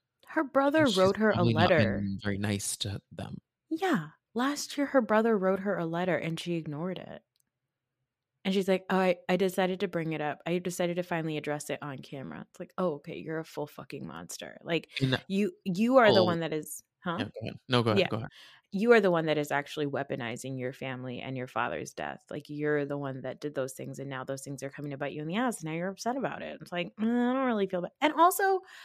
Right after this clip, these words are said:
Speaker 1: like, if your best fri-, <laughs> if your best friend, if you are letting Angie H sit, <laughs> sit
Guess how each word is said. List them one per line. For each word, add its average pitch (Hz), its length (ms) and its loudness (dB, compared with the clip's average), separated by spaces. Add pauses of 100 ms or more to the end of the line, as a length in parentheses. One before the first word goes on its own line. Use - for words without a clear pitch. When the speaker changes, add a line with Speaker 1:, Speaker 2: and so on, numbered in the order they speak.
(200)
Speaker 1:
like, 226 160 2
if 214 140 4
your 254 180 6
best 220 260 2
fri-, 220 120 4
<laughs> - 120 -10 (640)
if 196 160 4
your 233 240 8
best 349 340 4
friend, 170 300 4
if 160 80 -4
you 185 220 2
are 277 120 8
letting 190 500 4
Angie 185 600 0
H - 520 -2 (220)
sit, - 440 0 (280)
<laughs> - 260 -20
sit - 360 4